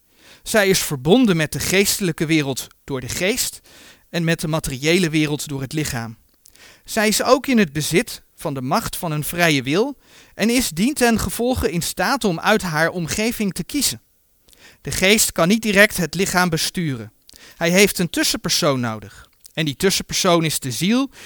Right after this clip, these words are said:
die ontstaan is doordat de geest in aanraking kwam met het lichaam. De ziel staat daarom tussen de geest en het lichaam, terwijl zij die beiden samenbindt.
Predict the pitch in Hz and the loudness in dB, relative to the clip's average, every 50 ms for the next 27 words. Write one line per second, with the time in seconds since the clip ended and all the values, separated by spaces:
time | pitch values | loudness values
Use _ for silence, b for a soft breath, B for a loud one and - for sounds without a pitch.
0 | B B B - 175 156 120 - - - - - 220 240 285 302 262 240 240 226 | B B B -2 -2 -2 -2 -2 -4 -4 -2 2 2 2 4 4 2 0 0 -2
1 | - - 175 160 151 151 120 - 117 - - - 202 214 226 - - 160 135 135 | 0 0 -2 0 0 0 -2 -2 -6 -8 -4 0 0 0 0 0 -4 -4 -4 -2
2 | 117 156 170 185 196 180 175 175 165 - 180 165 147 - 185 170 160 160 160 151 | 0 0 0 2 2 2 2 2 2 0 -2 -6 -4 -2 -2 -2 0 0 -2 -4
3 | 160 - - 175 160 - - 113 110 - _ _ _ _ _ _ _ _ _ - | -6 -6 -4 -4 -4 -4 -6 -10 -12 -12 _ _ _ _ _ _ _ _ _ -20
4 | _ B B B B B B B B B 143 123 127 190 262 311 294 - - - | _ B B B B B B B B B -6 -2 0 2 2 2 2 0 0 2
5 | 233 220 214 175 190 175 156 147 127 127 120 117 - - 262 247 - 240 175 151 | 4 4 4 4 4 4 4 4 2 0 -4 -4 -4 -4 -4 -4 -4 -4 -4 -6
6 | - - - 214 240 302 294 - - 220 180 165 151 - 151 147 - - 147 185 | -4 -2 0 0 2 2 0 -2 -2 -2 -2 -2 -2 -2 -2 -2 -2 0 0 0
7 | 262 294 - _ b b b b b b b b b b - 208 202 214 240 247 | -2 -2 -6 _ b b b b b b b b b b 2 4 6 6 6 6
8 | 208 233 220 214 220 226 240 226 - - 339 _ _ _ _ - 156 170 180 185 | 4 4 4 6 6 4 4 0 -4 -12 -20 _ _ _ _ -8 -4 -2 -2 -2
9 | - - 147 135 143 143 156 160 156 160 156 151 - - - - - 262 277 262 | -4 -6 -4 0 2 2 2 2 0 -2 -4 -4 -6 -6 -4 -2 0 2 2 4
10 | 196 185 143 127 117 143 131 110 104 - - - | 2 2 0 0 0 0 0 0 -2 -6 -10 -14